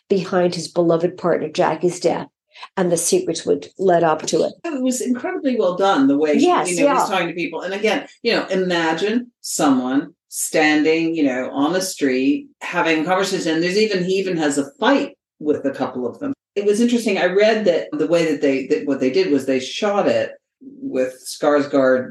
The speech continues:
Speaker 2: first with the actor.
Speaker 1: Uh-huh.
Speaker 2: And then they would take the actor out of it. And he
Speaker 1: Really?
Speaker 2: he
Speaker 1: Oh.
Speaker 2: then, and he said, and he said that was an incredibly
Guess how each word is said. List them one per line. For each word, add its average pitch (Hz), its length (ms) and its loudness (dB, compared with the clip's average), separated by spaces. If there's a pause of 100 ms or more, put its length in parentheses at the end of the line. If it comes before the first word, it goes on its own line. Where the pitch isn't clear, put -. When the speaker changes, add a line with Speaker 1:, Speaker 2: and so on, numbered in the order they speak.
Speaker 2:
first 156 340 0
with 147 340 2
the 135 160 2
actor. - 720 -6 (140)
Speaker 1:
Uh-huh. 214 300 0 (680)
Speaker 2:
And 160 240 0
then 185 300 2
they 170 140 2
would 147 100 -2
take 151 220 -2
the - 100 -6
actor 131 400 -4
out 160 240 2
of 127 80 -6
it. - 220 -4
And - 180 2
he - 80 4
Speaker 1:
Really? 226 760 4 (160)
Speaker 2:
he - 20 -20 (100)
Speaker 1:
Oh. 247 260 -2
Speaker 2:
then, 151 460 0 (120)
and 175 120 -4
he 180 100 0
said, 185 280 0
and 180 200 0
he 208 100 -2
said 226 240 0
that 226 140 2
was 226 140 0
an 226 100 -2
incredibly 202 640 -2